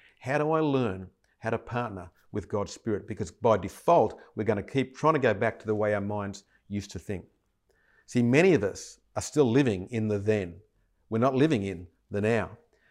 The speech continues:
Uh, and Paul goes on to say in Romans twelve one, he says, "You're transformed from, from then to now by the renewing of your mind." Saying the spiritual reality, it's actually already there. All, all of it is still there now available. But the tr-,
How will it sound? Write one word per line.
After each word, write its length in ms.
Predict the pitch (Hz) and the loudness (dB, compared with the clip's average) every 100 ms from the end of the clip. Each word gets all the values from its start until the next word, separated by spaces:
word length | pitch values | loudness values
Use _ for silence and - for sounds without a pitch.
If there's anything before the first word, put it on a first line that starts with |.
| _ 110 | _ 0
Uh, 300 | 107 104 98 _ _ _ 113 | 2 0 -4 _ _ _ -6
and 120 | 110 | 2
Paul 200 | 147 131 | 4 8
goes 240 | 123 110 | 8 8
on 100 | 127 | 4
to 60 | 110 | 2
say 260 | - 143 | 2 2
in 100 | 123 | 2
Romans 300 | 110 110 104 | 2 0 -2
twelve 280 | - 123 113 | -2 2 2
one, 180 | 117 127 | 4 0
he 40 | |
says, 280 | 104 120 101 | 0 -2 0
"You're 80 | 117 | 0
transformed 840 | - 165 170 - - 190 202 117 | 0 -2 -2 -2 0 4 4 2
from, 300 | - 127 113 - - | 2 0 0 -6 -12
from 240 | - 123 110 | 0 2 6
then 220 | 143 143 | 6 4
to 100 | 127 | 2
now 340 | 113 139 113 | 2 2 2
by 380 | 98 120 117 110 - _ | 4 6 6 2 -6 _
the 120 | 113 120 | -2 2
renewing 580 | 117 120 143 117 98 - _ - | 2 2 2 0 -4 -12 _ -6
of 140 | 101 | -2
your 140 | 104 101 | -2 -2
mind." 420 | 107 107 87 - _ _ _ | -2 -4 -6 -16 _ _ _
Saying 220 | - 131 | -2 0
the 60 | 123 | 2
spiritual 560 | 120 - 208 - 147 110 | 0 2 4 4 4 4
reality, 520 | 107 127 160 95 101 | 6 4 4 0 -4
it's 120 | - | -2
actually 240 | 165 117 | 0 2
already 340 | 117 127 107 101 | 4 6 4 4
there. 320 | 107 151 92 | 2 2 2
All, 360 | 123 170 139 - - | 4 4 4 -2 2
all 220 | 156 185 | 6 8
of 60 | 131 | 6
it 140 | 123 | 2
is 120 | 107 | -4
still 280 | - 147 127 | -2 0 4
there 240 | 120 110 113 | 6 4 2
now 260 | 107 104 | -2 -2
available. 680 | 101 92 107 151 120 90 - - - - | -2 -2 -2 0 -4 -6 -12 -20 -10 4
But 340 | 131 117 - _ _ _ - | 4 4 -4 _ _ _ -6
the 100 | 117 | -6
tr-, 220 | - | -4